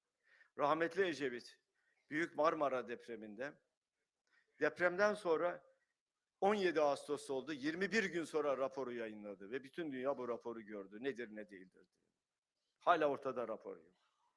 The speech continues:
Bu da devlet dediğimiz mekanizmanın nasıl çalıştırıldığını gösteriyor. Nitelikli insanlar var, birikimli insanlar var.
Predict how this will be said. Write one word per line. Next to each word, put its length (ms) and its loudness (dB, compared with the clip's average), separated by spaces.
Bu 120 -2
da 400 6
devlet 400 10
dediğimiz 400 6
mekanizmanın 880 2
nasıl 500 4
çalıştırıldığını 1160 2
gösteriyor. 640 -6
Nitelikli 520 4
insanlar 520 2
var, 300 4
birikimli 540 4
insanlar 540 0
var. 320 4